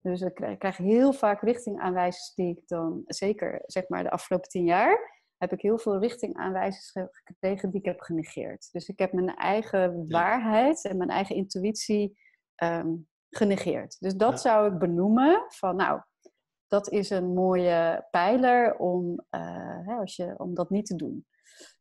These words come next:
Speaker 1: Eh, dus want zo leef ik nu ook, omdat, ehm, en, ehm,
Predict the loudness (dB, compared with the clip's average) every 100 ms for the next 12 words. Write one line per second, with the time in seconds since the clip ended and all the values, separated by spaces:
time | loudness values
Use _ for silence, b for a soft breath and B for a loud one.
0 | _ -8 -8 -8 -12 -12 -10 -4 0 0
1 | 0 0 2 2 0 -2 -4 _ -12 -10
2 | -10 -12 -10 -8 -6 -6 -2 0 0 -4
3 | -4 -2 0 -2 -2 -6